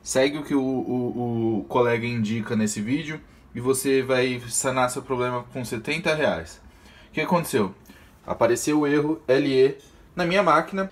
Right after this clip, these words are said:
Eu, apesar de ter visto no vídeo que era tudo muito simples de ser feito, eu chamei uma assistência técnica.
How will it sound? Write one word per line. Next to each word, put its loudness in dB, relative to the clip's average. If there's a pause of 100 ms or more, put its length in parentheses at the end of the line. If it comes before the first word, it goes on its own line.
Eu, 6
apesar 0
de -2
ter -2
visto -6
no 4
vídeo 0
que -2
era 4
tudo -2 (240)
muito -6
simples -6
de -8
ser 6
feito, 4 (260)
eu 2
chamei 0
uma 2
assistência -2
técnica. -2